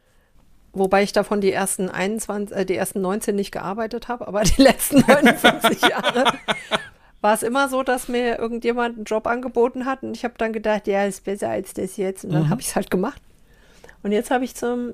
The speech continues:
Speaker 1: äh, hab ich, äh, mal eine richtig klare Vision, ähm, was ich machen möchte. Das heißt, meine Idee für dich wäre, wenn du weg von motiviert bist,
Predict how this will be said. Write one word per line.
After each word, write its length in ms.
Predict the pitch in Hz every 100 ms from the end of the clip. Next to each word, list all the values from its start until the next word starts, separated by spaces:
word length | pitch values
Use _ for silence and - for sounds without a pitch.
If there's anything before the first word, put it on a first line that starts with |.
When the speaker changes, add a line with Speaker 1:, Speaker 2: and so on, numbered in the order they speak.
| -
Speaker 1:
äh, 220 | 381 -
hab 180 | 214 220
ich, 300 | 233 - -
äh, 180 | 220 214
mal 400 | 214 214 214 214
eine 180 | 214
richtig 300 | 208 233 262
klare 440 | - 226 208 226 214
Vision, 720 | 214 196 185 185 196 214 240 - _ _ - - _ _ - -
ähm, 420 | 196 190 190 190 185
was 180 | - 190
ich 120 | 202
machen 260 | - 208 170
möchte. 340 | 160 156 160 - - - -
Das 140 | 208
heißt, 280 | 240 233 - - -
meine 300 | 196 202 226
Idee 520 | - 202 190 262 277
für 180 | - 220
dich 300 | 240 277 190
wäre, 400 | 156 156 151 160 - _ _
wenn 200 | - 190
du 320 | 254 269 277 -
weg 200 | 208 226
von 320 | - - 226
motiviert 640 | 196 165 165 165 156 151 -
bist, 320 | 156 -